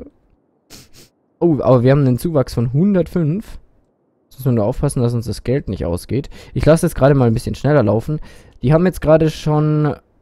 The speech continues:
Verlangen nach Infrastruktur. Äh, Inf-, <laughs> okay, Verlangen nach Infrastruktur ist logisch. Ein Verlangen nach, ähm, Industrie.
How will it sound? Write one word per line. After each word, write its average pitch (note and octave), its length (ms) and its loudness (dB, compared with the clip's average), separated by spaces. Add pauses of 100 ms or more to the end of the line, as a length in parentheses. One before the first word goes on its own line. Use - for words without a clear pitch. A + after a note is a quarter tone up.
(120)
Verlangen C#3 600 0
nach C#3 200 0
Infrastruktur. G#2+ 1000 -4
Äh, A2 260 -2
Inf-, C3 220 -6 (280)
<laughs> - 280 -10
okay, - 340 0 (240)
Verlangen A2+ 280 0
nach - 100 -8
Infrastruktur C#3 680 -4
ist - 120 -14
logisch. - 340 -8 (600)
Ein A#2+ 160 -2
Verlangen A#2 500 0
nach, A#2 460 -2 (1800)
ähm, G#2 300 0
Industrie. G#2+ 880 -6